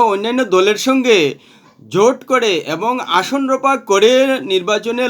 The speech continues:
লড়েছে এবং সেইভাবেই প্রচারটা করেছে, তাই যে যতটা আসন পাবার কথা ততটুকু তো পাবেই না, বরং এতে কংগ্রেসের কিছুটা লাভ হয়ে যেতে পারে। কেননা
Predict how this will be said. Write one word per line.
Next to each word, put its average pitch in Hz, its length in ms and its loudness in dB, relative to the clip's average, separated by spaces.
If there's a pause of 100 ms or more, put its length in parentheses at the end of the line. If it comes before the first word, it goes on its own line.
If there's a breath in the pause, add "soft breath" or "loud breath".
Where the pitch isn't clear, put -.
লড়েছে 233 380 0 (120)
এবং 240 160 -2 (180)
সেইভাবেই 233 600 0
প্রচারটা 214 460 -4 (100)
করেছে, 208 360 0 (200)
তাই 214 280 4 (220)
যে 196 160 0 (280)
যতটা 208 340 -6 (160)
আসন 240 200 -8 (140)
পাবার 190 360 0
কথা 247 160 -10 (160)
ততটুকু 226 480 -10 (140)
তো 262 80 -4 (140)
পাবেই 233 360 2
না, 151 80 -4 (720 loud breath)
বরং 226 300 0 (1000)
এতে 151 320 0 (240)
কংগ্রেসের 226 440 -2 (100)
কিছুটা 240 300 -8 (140)
লাভ 208 180 2 (120)
হয়ে 202 280 0
যেতে 180 260 -4
পারে। 113 140 -10 (420 soft breath)
কেননা 226 360 2